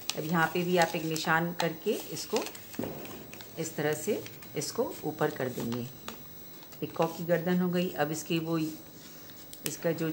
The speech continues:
बीक है उसको ऐसे नीचे दबा देंगे और ये पीकॉक की गर्दन हो गई।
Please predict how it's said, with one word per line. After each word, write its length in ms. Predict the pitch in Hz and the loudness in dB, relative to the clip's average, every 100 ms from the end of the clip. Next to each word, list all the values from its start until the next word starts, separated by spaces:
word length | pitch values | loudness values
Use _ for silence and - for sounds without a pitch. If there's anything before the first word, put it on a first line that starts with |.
| 160 - - | -2 -10 -8
बीक 380 | 139 160 180 - | -4 -2 0 2
है 200 | 196 294 - | 2 2 -6
उसको 400 | - - - 220 - - - - | -6 -6 -2 -2 -4 -12 -14 -6
ऐसे 360 | 151 - 208 277 - | -4 -2 -2 -2 -2
नीचे 240 | 160 156 | -2 0
दबा 260 | 151 143 139 | 2 4 2
देंगे 300 | 156 180 262 | 2 2 2
और 260 | 233 160 | 2 2
ये 100 | 160 | 0
पीकॉक 400 | 160 143 - 143 | -2 -2 -2 -2
की 100 | - | -2
गर्दन 380 | 165 139 - 131 | -2 -2 -2 -4
हो 60 | 127 | -6
गई। 200 | 135 | -8